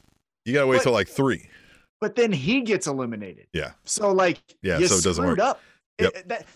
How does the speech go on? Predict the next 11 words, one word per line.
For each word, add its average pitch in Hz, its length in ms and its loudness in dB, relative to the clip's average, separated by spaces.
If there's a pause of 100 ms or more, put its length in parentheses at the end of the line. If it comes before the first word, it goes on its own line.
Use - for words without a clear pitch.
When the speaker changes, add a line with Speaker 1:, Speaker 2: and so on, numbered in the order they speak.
(100)
Speaker 2:
that 254 200 -4
spot 254 360 -6
always 240 600 -10 (180)
makes 196 300 -10
me 185 320 -8 (160)
scratch 208 340 -6
my 160 140 -4
head 175 440 -4 (320)
because 180 260 -8
it's 175 120 -12
like, 196 240 -8